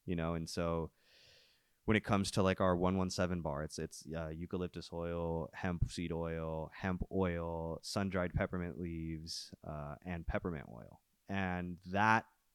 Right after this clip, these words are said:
is, like, it's antibacterial, it's antifungal, it's anti-inflammatory, it's anti-redness, right? It, it helps reduce itchiness and dryness. Um, and so when we look at all of these characteristics, it's, it, it's a question of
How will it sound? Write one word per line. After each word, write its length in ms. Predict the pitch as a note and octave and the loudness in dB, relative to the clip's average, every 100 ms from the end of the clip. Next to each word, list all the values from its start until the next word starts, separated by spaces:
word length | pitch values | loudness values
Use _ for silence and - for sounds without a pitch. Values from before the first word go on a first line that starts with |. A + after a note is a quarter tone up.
| - | -12
is, 460 | - F#2+ F2 E2 E2 | -4 -2 -2 -4 -6
like, 240 | E2 D#2 - _ _ _ _ _ _ _ _ _ _ _ | -4 -4 -8 _ _ _ _ _ _ _ _ _ _ _
it's 180 | G2+ - | -8 -8
antibacterial, 1000 | E2+ D2+ E2+ C2+ - - B2 G2+ D2+ - | -12 -10 -8 -8 -8 0 4 4 2 -2
it's 140 | F2+ | -6
antifungal, 840 | - F2+ E2 C2+ - A2 A2 G2 C2 | -4 -4 -4 -8 -6 -4 -4 -4 -6
it's 120 | D#2 | -8
anti-inflammatory, 1160 | F2 F2+ F2 D2+ C#2+ - G#2 A2 G2+ F2 D#2 D#2 - | -8 -6 -6 -10 -10 -2 2 2 0 -4 -8 -8 -12
it's 140 | - - | -14 -12
anti-redness, 1000 | F2 E2+ E2 D2+ D#2+ A2 G#2 E2+ D#2 - | -10 -8 -8 -6 -2 0 0 -2 -4 -8
right? 200 | E2 G2+ | -4 -2
It, 180 | F2+ E2+ | -2 -4
it 60 | F#2 | -2
helps 280 | G#2 - | -2 -2
reduce 560 | F2+ E2 - G#2 G#2 - | -6 -8 -2 2 2 0
itchiness 560 | G2 A#2 A2+ G2 E2 - | -2 -2 0 0 0 -4
and 120 | D2+ | -6
dryness. 640 | F2 G2 A2 F#2+ E2 - _ _ _ _ - | -2 2 2 0 -2 -10 _ _ _ _ -6
Um, 360 | D#2 C#2+ C2+ C#2 | -6 -6 -8 -6
and 140 | F#2 | -2
so 320 | - G2 F#2+ F#2 F#2 - | 2 4 2 -2 -10 -10
when 260 | G#2 A2+ | 0 2
we 100 | G2+ | 4
look 280 | F#2 G#2+ C3+ | 4 4 6
at 40 | A#2+ | 6
all 160 | G#2 | 6
of 60 | G2 | 4
these 140 | F2+ | 0
characteristics, 840 | - G2+ F#2 F2 A#2+ - F#2+ F#2+ G2 | -2 -2 0 -2 -2 -2 -2 -2 -4
it's, 200 | - - _ - _ _ - | -10 -12 _ -20 _ _ -2
it, 140 | G#2+ | -2
it's 180 | A#2+ - | -2 -6
a 40 | G#2+ | -6
question 460 | - G#2 - G2+ | -2 -2 -2 -2
of 200 | F2+ E2+ | -2 -2